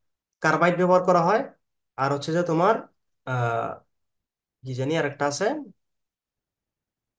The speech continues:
হুম, ইথার নাকি, এই যে বায়োলজিতে যেটা আছে। আচ্ছা যাই হোক,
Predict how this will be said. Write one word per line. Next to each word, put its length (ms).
হুম, 220
ইথার 360
নাকি, 300
এই 40
যে 100
বায়োলজিতে 520
যেটা 240
আছে। 200
আচ্ছা 120
যাই 160
হোক, 140